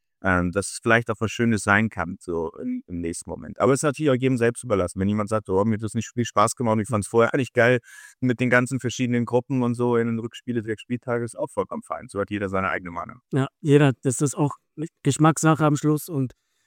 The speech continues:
Speaker 2: aber ich glaube schon, wie du sagst, es hat schon auch viele Vorteile jetzt, äh, mit den Spielen und es wird auch interessanter und die Mannschaften müssen jetzt sich auch ein Stück weit mehr drauf einstellen, dass es halt nicht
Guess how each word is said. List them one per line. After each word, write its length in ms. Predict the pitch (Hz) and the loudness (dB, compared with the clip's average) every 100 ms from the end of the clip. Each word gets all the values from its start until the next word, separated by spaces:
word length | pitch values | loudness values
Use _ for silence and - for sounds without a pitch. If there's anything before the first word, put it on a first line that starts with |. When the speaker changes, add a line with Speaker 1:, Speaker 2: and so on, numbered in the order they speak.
| _ | _
Speaker 2:
aber 160 | 127 143 | 0 2
ich 80 | 135 | 4
glaube 260 | 147 151 | 4 4
schon, 320 | 143 160 156 151 - | 4 4 4 2 -8
wie 120 | 147 | -6
du 120 | 143 139 | -2 0
sagst, 300 | 135 139 131 | 0 -2 -4
es 80 | |
hat 140 | 120 135 _ _ _ | -4 -4 _ _ _
schon 220 | - 156 151 | -6 0 2
auch 100 | 139 | 2
viele 200 | 156 147 | 0 0
Vorteile 600 | 147 151 151 143 139 139 | 2 0 2 2 2 2
jetzt, 380 | 139 135 - | 0 -2 -4
äh, 220 | 135 131 127 | -4 -4 -2
mit 240 | 131 - | -4 -4
den 100 | 131 | -6
Spielen 400 | - 139 139 131 | -4 -2 -2 -2
und 220 | 127 127 _ _ _ _ - | -4 -6 _ _ _ _ -8
es 160 | 127 120 | -8 -2
wird 160 | 143 | -2
auch 140 | 131 135 | -2 -8
interessanter 480 | 123 131 135 131 | -10 -6 -4 -4
und 180 | 147 147 | -4 -4
die 60 | 147 | 0
Mannschaften 640 | 147 160 170 165 - 156 - _ _ _ | 0 0 0 -4 -2 -4 -4 _ _ _
müssen 420 | - 147 165 - 170 | 0 4 4 4 2
jetzt 320 | 156 - - | 2 -2 -4
sich 220 | 160 156 | -2 -2
auch 320 | - 151 - - | -4 -4 -4 -6
ein 120 | 151 - _ _ _ _ _ _ | -6 -6 _ _ _ _ _ _
Stück 380 | - - 170 147 | -12 -4 -4 2
weit 360 | 156 156 139 - _ _ _ _ - | 4 4 2 -10 _ _ _ _ -2
mehr 300 | 139 151 156 | 4 4 4
drauf 200 | 143 139 | 0 -4
einstellen, 480 | 143 151 - 156 151 | 0 0 2 0 2
dass 180 | 151 | -2
es 60 | 131 | -4
halt 240 | 143 147 | -4 -2
nicht 380 | 160 160 - - | 0 0 -2 -16